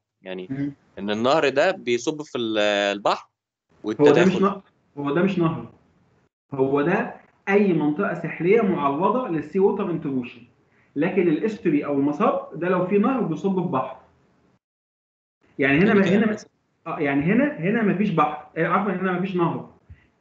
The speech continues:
Speaker 2: ده بص كده، ده ساحل البحر اهو، وده بحر، وده ارض عاديه، ارض يابسه. بيحصل ما بينهم حاجه اسمها ايه؟ معايا؟ بيحصل، بيحصل حاجه بينهم اسمها ايه؟ لو في بحر وفي ارض عاديه بيحصل حاجه اسمها ايه؟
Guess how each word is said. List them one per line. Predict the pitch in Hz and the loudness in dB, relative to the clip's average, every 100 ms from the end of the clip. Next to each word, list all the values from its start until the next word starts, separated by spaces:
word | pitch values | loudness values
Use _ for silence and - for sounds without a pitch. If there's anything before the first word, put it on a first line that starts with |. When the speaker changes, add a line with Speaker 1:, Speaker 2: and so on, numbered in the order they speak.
| _ - | _ -6
Speaker 2:
ده | 160 240 - 156 | 0 2 0 -4
بص | 185 175 | -8 0
كده، | 202 269 - - _ | 0 0 -6 -16 _
ده | 156 170 | -2 0
ساحل | 165 208 202 | 2 0 0
البحر | 165 147 175 170 | -2 -2 -4 -6
اهو، | 131 120 113 - _ | -8 -8 -12 -20 _
وده | 147 147 175 156 | -6 -2 0 0
بحر، | 147 - 269 - - - - _ 151 | 0 -2 -6 -12 -18 -20 -20 _ -6
وده | 143 175 196 196 - - | -2 0 -2 -4 -14 -8
ارض | 185 180 151 | -2 0 2
عاديه، | 139 131 127 117 - | 2 4 2 2 -4
ارض | 190 170 | -2 2
يابسه. | 143 127 123 120 - - - _ _ - | 2 0 -4 -8 -18 -20 -20 _ _ -2
بيحصل | 175 - 202 | -2 0 0
ما | 170 | 2
بينهم | 196 196 | 2 0
حاجه | 190 | -2
اسمها | 185 185 | -2 -2
ايه؟ | 160 147 147 - _ - - _ _ _ _ _ _ _ _ - _ _ | 0 0 -4 -10 _ -20 -20 _ _ _ _ _ _ _ _ -20 _ _
معايا؟ | 139 147 208 - - - - _ | -4 0 0 0 -8 -20 -20 _
بيحصل، | 160 165 165 | -10 -6 -4
بيحصل | 185 | -4
حاجه | - 185 | -2 0
بينهم | 185 180 | 2 2
اسمها | 180 175 | 0 -2
ايه؟ | 156 151 | -2 -2
لو | 135 | -2
في | 139 | 0
بحر | 175 202 196 | 2 2 0
وفي | 165 190 | -2 -2
ارض | 180 151 | 0 0
عاديه | 143 139 139 | 2 4 4
بيحصل | 151 165 | 2 -2
حاجه | 175 170 | -6 -4
اسمها | 170 147 | -4 -4
ايه؟ | 151 147 | -4 -8